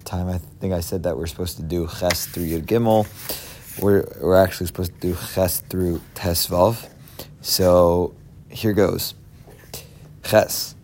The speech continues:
Um, Hamachal hamutza hu lechem chita. So the average food that a person sh-, sh-, eats, it, it, it's bread made of, made of wheat.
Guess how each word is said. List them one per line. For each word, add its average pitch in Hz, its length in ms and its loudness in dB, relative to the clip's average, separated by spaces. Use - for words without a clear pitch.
Um, 90 560 2
Hamachal 151 720 6
hamutza 123 540 6
hu 127 140 2
lechem 104 360 6
chita. - 380 -8
So - 180 2
the 127 120 10
average 156 560 4
food 127 440 4
that 110 140 10
a 101 60 2
person 98 460 0
sh-, - 180 -8
sh-, - 120 -12
eats, 110 380 0
it, 110 340 4
it, 110 320 2
it's 101 160 -4
bread 143 280 8
made 120 180 6
of, 110 320 2
made 107 220 6
of 101 100 4
wheat. 98 240 2